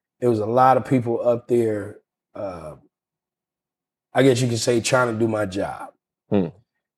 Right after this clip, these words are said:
Speaker 1: Because I started traveling a lot and not being able to be at Venice all the time, so they had to be fill-ins.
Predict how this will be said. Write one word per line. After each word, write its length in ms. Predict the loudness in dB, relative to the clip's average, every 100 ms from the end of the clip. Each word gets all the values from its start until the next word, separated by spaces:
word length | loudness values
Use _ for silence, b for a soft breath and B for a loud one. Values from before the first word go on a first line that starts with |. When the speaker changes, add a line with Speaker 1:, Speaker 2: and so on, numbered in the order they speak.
| -4
Speaker 1:
Because 340 | -2 2 4
I 180 | 6 4
started 500 | 4 4 4 4 -2 -4 _ _ _
traveling 640 | -2 4 6 4 2 0
a 60 | 0
lot 400 | 0 2 2 0
and 120 | -2
not 220 | 0 0
being 160 | 0 2
able 160 | 2 0
to 80 |
be 300 | 0 4 6
at 100 | 4
Venice 320 | 4 0 0 -2
all 160 | -4
the 60 | -6
time, 340 | -10 -8 -8
so 160 | -6 -2
they 160 | -2
had 200 | 0 -4
to 40 | -4
be 340 | -2 -2 -4 -10 _ _ _
fill-ins. 720 | 2 2 2 -2 -8 -20 -20